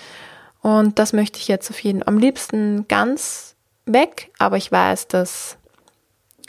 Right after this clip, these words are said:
ich es mir auch erlauben darf, ab und zu noch Käse zu essen. Und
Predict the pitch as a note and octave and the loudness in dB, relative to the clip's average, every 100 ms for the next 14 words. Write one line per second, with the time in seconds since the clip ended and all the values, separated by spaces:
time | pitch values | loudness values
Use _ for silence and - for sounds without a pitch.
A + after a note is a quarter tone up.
0 | - G#3+ - - - G#3 G3+ G3+ F#3+ G3 | 0 0 0 -8 -6 0 2 2 0 2
1 | G3 F#3+ G#3 F#3+ - - F#3+ - F#3+ - | 0 -2 -4 -2 -4 -2 -6 -4 -6 -4
2 | - B3+ A3+ - - G3+ - F#3+ F#3+ F#3+ | 0 0 0 0 2 2 0 -2 -2 -4
3 | _ _ _ _ _ _ _ _ - - | _ _ _ _ _ _ _ _ -20 -20
4 | - - - - - _ - G3 G3 F#3+ | -20 -20 -20 -20 -20 _ -4 0 4 4
5 | F#3 F#3+ - | 2 0 -6